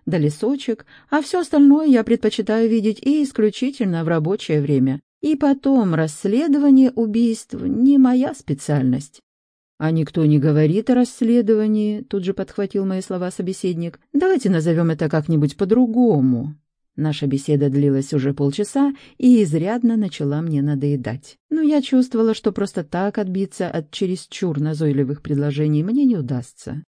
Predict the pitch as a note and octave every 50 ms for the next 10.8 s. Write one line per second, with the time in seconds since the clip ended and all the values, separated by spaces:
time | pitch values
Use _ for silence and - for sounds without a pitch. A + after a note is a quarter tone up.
0 | _ _ _ _ _ - - - F#3+ F#3+ F#3+ G3+ G3+ F#3 D3+ C#3 - - - C#3
1 | C#3 C#3 C#3+ C#3 C#3 - D3 C3+ C#3 C#3 C#3 C3+ D3 D3+ C#3+ D3 D#3 D3 C#3+ C3+
2 | D3 D3+ - - D3 C#3 C#3+ C#3 C#3+ C#3 C#3 C#3 - C#3 C3+ C#3+ F#3 A3+ B3 B3+
3 | B3+ A#3+ A3+ A#3 - _ _ _ _ - G#3 G3+ F#3+ D#3+ C3 - - - D3+ D3
4 | D3+ D#3+ D#3+ D3+ - D#3 C#3+ C3 C#3+ C#3+ C#3 C3+ C#3+ C#3+ C#3+ F#3+ A#3+ C4+ - -
5 | - A#3 A3+ B3 - _ _ _ _ - B3 A#3+ D4 C#4+ A#3 F3 - - - D#3+
6 | D3 D3 C#3 C#3 D#3+ F#3 A3 B3 B3 A3 G3 D#3+ C#3+ C#3+ C#3 D#3 D3+ D3 C#3+ D3
7 | - C#3 C#3+ C#3+ C#3+ C#3 C3 C3+ C#3 - D3 C#3 C#3 - - B2 B2 - - -
8 | A2 C#3 D3+ D3 _ _ _ - F3+ F3 D3+ C3+ C#3+ C#3 C3 - - - - E3
9 | F#3 G3 - G#3+ G3 - G3 G3 - - - F3+ F3+ F3 - - - F#3 F#3 F#3+
10 | F#3 F3+ E3+ - - F3 F3 F3 E3+ D3+ - E3+ D#3 D3 D#3+ D#3+